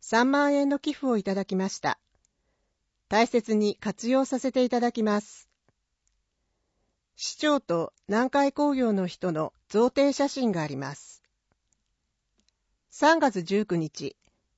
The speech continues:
セコマグループ株式会社セコマ、本社北海道札幌市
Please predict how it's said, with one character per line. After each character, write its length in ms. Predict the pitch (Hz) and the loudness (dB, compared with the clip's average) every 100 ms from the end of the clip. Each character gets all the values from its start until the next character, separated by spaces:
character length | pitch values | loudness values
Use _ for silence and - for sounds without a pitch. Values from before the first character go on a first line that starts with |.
| _ | _
セ 240 | - 220 | -4 -2
コ 160 | 214 294 | 2 2
マ 200 | 285 277 190 | 4 2 -2
グ 140 | 226 226 | -2 2
ル 80 | 262 | 2
ー 40 | 233 | 0
プ 220 | 156 - | -4 -6
株 240 | 214 190 233 | -4 -4 -4
式 220 | - 233 | -4 0
会 200 | 226 214 | 0 0
社 280 | - 131 - _ | -4 -6 -8 _
セ 220 | - 226 | -8 -6
コ 160 | - 180 | -2 -2
マ、 200 | 143 139 _ _ _ _ _ _ | -2 -6 _ _ _ _ _ _
本 220 | 220 214 | -2 -2
社 280 | - 135 - _ _ | -2 -6 -6 _ _
北 140 | 185 185 | -8 -4
海 280 | - 247 | -2 0
道 140 | 190 160 | 0 -2
札 220 | - 160 | -4 -6
幌 200 | 196 196 | -4 -4
市 320 | - - 131 | -6 -10 -14